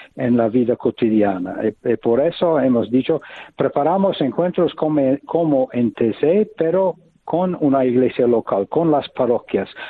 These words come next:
con las comunidades religiosas, con la, la gente normal, con las familias. Y por eso la idea surgió de, de hacer encuentros afuera de T C.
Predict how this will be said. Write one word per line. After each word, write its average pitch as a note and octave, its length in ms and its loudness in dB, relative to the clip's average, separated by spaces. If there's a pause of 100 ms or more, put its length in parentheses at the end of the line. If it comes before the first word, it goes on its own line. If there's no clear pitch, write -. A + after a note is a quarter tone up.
con D3+ 160 0
las D3+ 160 0
comunidades B2+ 560 2
religiosas, A2 680 0
con D3 240 -2
la, B2+ 180 0 (220)
la B2+ 140 0
gente B2 400 -2
normal, G#2 640 0
con A#2+ 140 -2
las A#2 180 -2
familias. G2 520 -4 (380)
Y B2 120 -2
por C3 220 0
eso D3 380 0
la A#2 160 2
idea A2 640 2 (240)
surgió A#2+ 480 0
de, G#2+ 340 -2 (260)
de A#2 120 -2
hacer A2+ 340 0
encuentros A2+ 480 0
afuera G#2+ 400 -2
de G2 200 -2
T G2 260 -2
C. F2 200 -6